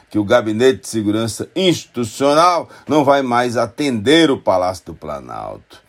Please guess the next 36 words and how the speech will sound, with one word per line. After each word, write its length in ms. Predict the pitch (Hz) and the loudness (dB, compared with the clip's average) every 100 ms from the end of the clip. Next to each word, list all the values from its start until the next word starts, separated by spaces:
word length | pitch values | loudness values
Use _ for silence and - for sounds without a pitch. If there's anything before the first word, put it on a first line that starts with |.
| _ - - | _ -20 -4
Isto 320 | 127 143 - | 2 2 0
está 280 | 127 - 127 | -4 0 0
gerando 440 | 113 117 123 127 123 | 0 -2 0 0 -2
um 80 | |
problema 480 | 113 135 120 135 170 | 0 0 2 0 -2
interno, 800 | 185 - - 151 160 135 110 92 | -4 -6 -2 2 2 0 -6 -8
pois 220 | 113 127 | -6 -2
a 80 | 127 | -2
Polícia 340 | 120 120 113 | -2 -6 -6
Federal 540 | 107 110 104 120 131 104 | -6 -4 2 4 4 2
moderna 760 | 98 85 123 147 120 92 73 _ - - | -6 -2 0 2 0 -8 -16 _ -16 -2
não 160 | 190 | 2
é 80 | 190 | 2
talhada 760 | 190 180 156 131 156 165 147 117 | 2 2 2 0 2 2 2 -2
para 260 | - 110 110 | -4 -6 -6
cuidar 400 | 110 87 107 104 | -10 -6 -4 -4
do 140 | 107 | -6
entorno 540 | 107 98 - 131 104 | -10 -10 -4 -4 -4
de 120 | 90 90 | -8 -12
presidente. 1000 | 85 85 85 76 50 50 - - - _ - - - | -14 -16 -16 -16 -18 -20 -20 -20 -20 _ -20 -4 2
Todo 260 | 254 220 | 2 2
mundo 300 | 214 208 143 | -2 0 -2
fala 420 | 110 143 151 147 | -4 0 2 0
dos 180 | 127 127 | -6 -10
problemas 540 | - 113 104 120 113 110 | -8 -6 -4 -6 -8 -8
na 140 | 98 | -8
educação, 720 | 85 82 - - - 160 160 | -10 -14 -16 -12 -2 0 0
saúde 680 | 117 120 123 139 139 117 120 | -2 -2 0 0 0 -2 -6
e 40 | |
meio 240 | 107 107 101 | -4 -4 -4
ambiente. 840 | 98 85 65 55 50 - - - _ - | -8 -10 -14 -16 -20 -20 -20 -20 _ -14
Mas 260 | - 120 127 | 0 2 4
lembrando 540 | 135 123 123 135 131 | 2 2 2 2 2
o 40 | 131 | 2
alemão 460 | 127 120 127 127 | 2 0 -2 -2
Goethe 480 | 110 135 120 - - | 0 0 0 -4 -20